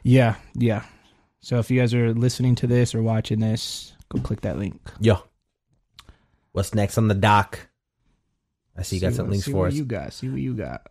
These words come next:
Speaker 2: Oh, yeah. Actually, let's, let's jump back to the Super Bowl real quick, bro.
Speaker 1: Oh, the
Speaker 2: Uh,
Speaker 1: streaker?
Speaker 2: The streaker, yeah. Dude,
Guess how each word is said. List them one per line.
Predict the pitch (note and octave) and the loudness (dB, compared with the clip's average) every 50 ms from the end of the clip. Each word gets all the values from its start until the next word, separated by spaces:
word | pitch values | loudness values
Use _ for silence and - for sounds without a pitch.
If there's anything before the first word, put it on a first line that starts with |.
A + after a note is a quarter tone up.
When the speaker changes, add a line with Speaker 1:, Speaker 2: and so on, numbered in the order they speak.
| - - _ _ _ _ - | -20 -20 _ _ _ _ 8
Speaker 2:
Oh, | D3 C#3+ C3+ C3+ C#3 C#3 | 10 10 10 8 8 6
yeah. | F3 F3 E3 B2+ | 6 6 8 6
Actually, | D#3+ F3+ C#3+ E3+ | 4 2 4 4
let's, | F#3+ F#3 - D#3+ | 2 2 2 2
let's | F3 F3 E3+ - - | 2 2 2 0 -4
jump | - - - F3+ F#3 D3+ - | -2 4 6 6 6 6 6
back | D3+ C#3 E3 E3 - - | 6 6 6 4 4 4
to | - C3+ | 2 2
the | B2 | 4
Super | - - C#3 C#3 | 4 4 4 6
Bowl | B2 G2+ G#2 G2+ F#2+ | 6 8 8 8 8
real | F#2+ F#2 | 6 4
quick, | F#2 - G#2+ F#2+ F#2 - - | 2 2 0 0 0 0 0
bro. | - G2 G2 G2+ G2 - - - - - F#2+ | 2 2 4 4 2 0 -4 -12 -16 -6 0
Speaker 1:
Oh, | D3 D3+ E3 E3 | 2 4 6 6
the | - | 6
Speaker 2:
Uh, | - | 4
Speaker 1:
streaker? | - - - - D#3 D#3 E3 A#2 | 4 2 2 4 4 4 6 6
Speaker 2:
The | C#3+ - | 6 6
streaker, | E3+ F3 - D3+ E3 E3 - - C#3 A#2+ | 6 8 10 10 10 10 10 10 8 10
yeah. | A#2+ C3+ C#3 C3+ B2+ A#2 G#2 - - - - - _ _ - | 10 10 8 8 8 6 4 2 -4 -14 -20 -20 _ _ 8
Dude, | E3+ F#3 E3+ D3 | 8 8 8 8